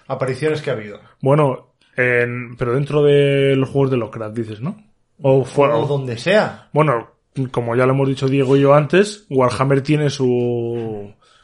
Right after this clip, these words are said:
Speaker 2: sus propios gules que saca, que son los necrófagos. Dentro de los no muertos tienes a esos necrófagos y dentro de Blood Bowl, por ejemplo, también los tienes dentro del mismo equipo.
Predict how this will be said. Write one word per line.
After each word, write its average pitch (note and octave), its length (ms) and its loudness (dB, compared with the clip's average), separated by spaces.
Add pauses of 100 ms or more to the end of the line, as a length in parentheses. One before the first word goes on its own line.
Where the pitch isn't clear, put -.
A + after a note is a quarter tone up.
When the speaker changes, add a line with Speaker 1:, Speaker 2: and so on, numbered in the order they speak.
(120)
Speaker 2:
sus D3+ 220 -2
propios D3+ 640 2 (180)
gules C#3+ 460 2
que C#3 100 -2
saca, C#3 320 0
que C#3+ 60 -4
son B2 180 -6
los C3 140 -2
necrófagos. A#2 760 -6
Dentro A#2+ 400 -8
de A2 600 -8
los G#2+ 200 -10
no A2+ 100 -12
muertos D3+ 580 2 (320)
tienes C3+ 320 0
a - 20 -10
esos A#2 220 -8
necrófagos D3 720 0 (480)
y E3+ 180 -2
dentro D#3 320 2
de D3+ 60 4
Blood C#3+ 220 2
Bowl, C#3+ 220 2
por C#3 140 0
ejemplo, C#3+ 400 -2
también B2 420 -4
los A#2+ 200 -4
tienes C3 320 -2
dentro A#2+ 400 -4
del A#2+ 160 -2
mismo A2+ 320 -6
equipo. G#2 360 -16